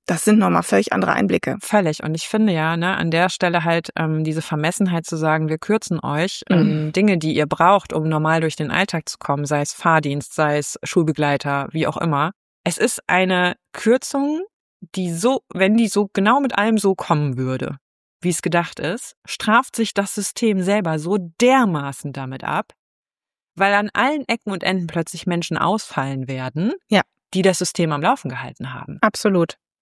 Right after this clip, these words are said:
Speaker 2: Ich weiß nicht, ob du, ähm, die Autorin, Kollegin vielleicht kennst, äh, Mareike Fallwicke hat das Buch Und alle so still geschrieben,
Speaker 1: Mhm.
Speaker 2: in dem das ja auch ein
Speaker 1: Ja.
Speaker 2: tragendes Element ist. Was ist, wenn all die Care-Arbeit Leistenden einfach aufhören?
Speaker 1: Aber die hören ja nie auf.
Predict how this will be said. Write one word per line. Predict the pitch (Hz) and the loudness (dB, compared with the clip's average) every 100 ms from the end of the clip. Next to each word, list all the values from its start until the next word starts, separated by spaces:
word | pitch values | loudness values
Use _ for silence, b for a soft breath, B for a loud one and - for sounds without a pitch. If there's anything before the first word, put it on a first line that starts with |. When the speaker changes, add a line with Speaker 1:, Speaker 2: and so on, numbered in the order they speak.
| _ | _
Speaker 2:
Ich | - - | -6 0
weiß | 185 202 | 2 2
nicht, | 190 | 0
ob | 170 | 0
du, | - 175 | 0 0
ähm, | 165 165 160 160 | 2 2 2 0
die | 160 | 0
Autorin, | 151 - 208 190 175 | 0 2 4 4 2
Kollegin | 170 175 170 165 160 | 0 0 2 0 -2
vielleicht | - 151 156 | -2 -4 -4
kennst, | - 175 175 - | -4 -4 -4 -8
äh, | - 156 | -4 -2
Mareike | 156 151 156 170 | -2 -2 -4 -6
Fallwicke | - 165 170 165 | -2 -2 -2 -4
hat | 147 - | -6 -6
das | - | -6
Buch | 156 156 | -4 -2
Und | 156 | -2
alle | - 156 | -2 -2
so | 143 | -4
still | - 170 185 | -4 0 0
geschrieben, | 175 240 208 220 180 | 2 2 4 4 2
Speaker 1:
Mhm. | - | -2
Speaker 2:
in | 165 | 0
dem | 160 165 | 2 2
das | 160 | 0
ja | - 156 | 0 4
auch | 185 - | 2 4
ein | 220 | 4
Speaker 1:
Ja. | 202 | 6
Speaker 2:
tragendes | 165 175 170 | 6 4 0
Element | 160 160 156 170 202 | 0 0 2 2 2
ist. | 190 - | 0 0
Was | 160 170 196 | -2 0 -2
ist, | - | -4
wenn | 170 165 | -4 -2
all | 160 170 | -2 -2
die | 170 | -6
Care-Arbeit | - 156 156 147 143 | -4 -2 0 -2 -4
Leistenden | 139 139 - 143 - | -6 -8 -10 -12 -10
einfach | - 151 - 190 - _ - | -10 -10 -8 -10 -12 _ -10
aufhören? | 143 135 - 143 131 127 _ _ | -10 -10 -14 -12 -14 -16 _ _
Speaker 1:
Aber | - 170 160 | -2 0 2
die | 185 165 | 0 2
hören | 185 247 | 2 4
ja | 165 143 | 2 -2
nie | 156 160 | -6 -8
auf. | - 143 - - | -8 -10 -12 -18